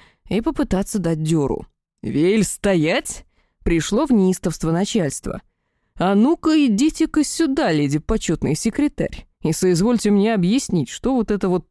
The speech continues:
такое". Нет, я честно собиралась сбежать, но после его вопроса делом чести стала вернуться и гордо сообщить: "Лорд Эйн, это женщина". Глазки у шефа покраснели значительно сильнее, и он произнёс ледяным тоном:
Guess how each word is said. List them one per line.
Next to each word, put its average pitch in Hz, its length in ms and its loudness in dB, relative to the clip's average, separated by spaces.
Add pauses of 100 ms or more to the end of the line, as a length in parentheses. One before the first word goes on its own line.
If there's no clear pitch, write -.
такое". 147 460 -2 (640)
Нет, 185 240 2
я 202 180 0
честно 240 300 0
собиралась 190 500 0
сбежать, 160 560 -2 (500)
но 339 200 0
после 277 300 0
его 226 180 2
вопроса 208 480 0
делом 190 320 0
чести 226 320 -2
стала 202 320 0
вернуться 190 480 0
и 180 40 2
гордо 202 280 0
сообщить: - 680 -4 (720)
"Лорд 196 380 0
Эйн, 156 240 0 (100)
это 285 240 -2
женщина". 226 600 0 (840)
Глазки 151 440 -2
у 214 100 2
шефа 226 280 -2
покраснели 208 800 0
значительно 196 640 2
сильнее, 190 640 0 (180)
и 185 100 0
он 180 140 0
произнёс 165 500 2
ледяным 185 480 2
тоном: 190 440 -2